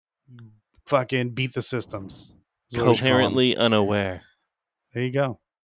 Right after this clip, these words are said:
Speaker 2: Well,
Speaker 1: They
Speaker 2: no.
Speaker 1: seem aware.
Speaker 2: But they're not. They're, they're coherent, but they're not aware.
Speaker 1: Okay.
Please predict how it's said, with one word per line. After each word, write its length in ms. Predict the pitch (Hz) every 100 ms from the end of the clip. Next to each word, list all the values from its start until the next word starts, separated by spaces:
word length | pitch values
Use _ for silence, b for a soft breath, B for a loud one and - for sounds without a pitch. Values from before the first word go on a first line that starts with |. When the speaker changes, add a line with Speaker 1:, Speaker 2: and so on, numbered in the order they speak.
| _
Speaker 2:
Well, 240 | 127 127 120
Speaker 1:
They 100 | 120
Speaker 2:
no. 100 | 117
Speaker 1:
seem 160 | 117
aware. 460 | 170 131 127 113 98 _ _ _ _ _ _ _ _ _ _ _ _ _
Speaker 2:
But 120 | 131
they're 120 | 113 104
not. 340 | 101 92 -
They're, 180 | 113 107 -
they're 140 | 143
coherent, 600 | - 139 117 202 175 92 -
but 120 | 101
they're 100 | 104
not 160 | 98
aware. 320 | 90 85 82 - _ _ _ -
Speaker 1:
Okay. 260 | 156 151